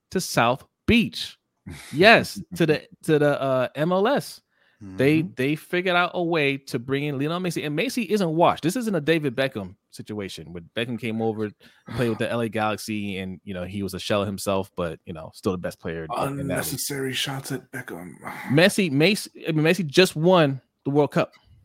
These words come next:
Speaker 3: Mm-hmm.
Speaker 2: Yes.
Speaker 1: Right? Like, he's still, he's, he's still on top of his game. So how do they pull this off? Let, let's, let's read this here.
Speaker 3: Well, part of it, part of it is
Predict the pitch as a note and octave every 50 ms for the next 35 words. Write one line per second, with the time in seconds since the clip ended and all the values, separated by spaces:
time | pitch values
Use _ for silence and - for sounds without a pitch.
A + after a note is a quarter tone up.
0 | _ _ _ _ _ _ F#2+ G2+ F#2 - A2 B2+ C#3+ - - A2 - - A2 A2+
1 | A#2 A#2 - - A#2+ A2+ G#2+ - C#3+ F3 F#3+ - - - F#3+ F#3+ F3+ E3+ D#3+ D3+
2 | C3 - A#2 C3+ F3+ F#3 - - C3 D3+ F#3 G3 - - - - F#3 F#3+ E3+ C3+
3 | C3 A2+ - - _ - A#2 B2+ A#2+ - - D3 C3+ A#2 G#2+ C3 B2 A2 F#2 A2
4 | A#2+ A2 F2+ D2+ C#2+ - - G2+ F#2 F2+ F2 - _ _ _ _ _ - - -
5 | C#3+ D#3 E3+ E3+ E3 E3 D#3+ - - E3+ D#3+ D#3+ D3+ - D#3+ E3 D#3+ - C#3+ -
6 | - D#3 D#3 - - D3 D3+ - - B2+ A2 F#2 F#2+ F#2+ - - A2+ G#2 - -
7 | _ _ _ _ _ - C#3 D3+ F#3 F3+ E3+ C#3+ A#2+ A#2 G#2 - _ _ - A#2
8 | A#2+ C#3 C#3+ B2+ G#2+ G2+ G2 - - G2+ G2+ F#2 F#2+ G2 -